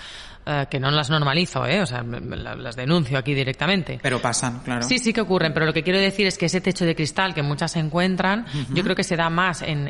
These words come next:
Speaker 1: en, en el mundo de empresas más grandes, quizás.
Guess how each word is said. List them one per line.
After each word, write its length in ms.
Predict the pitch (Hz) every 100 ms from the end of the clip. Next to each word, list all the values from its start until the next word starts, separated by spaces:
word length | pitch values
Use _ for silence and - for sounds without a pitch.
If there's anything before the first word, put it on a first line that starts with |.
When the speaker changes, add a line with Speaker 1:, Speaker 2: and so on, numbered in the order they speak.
| 143
Speaker 1:
en, 420 | 135 135 131 131
en 200 | - 139
el 120 | 131 131
mundo 280 | 139 147
de 80 | 160
empresas 440 | 170 156 175 156 143
más 180 | 156
grandes, 520 | 147 156 180 170 175 -
quizás. 580 | 151 - 170 180 233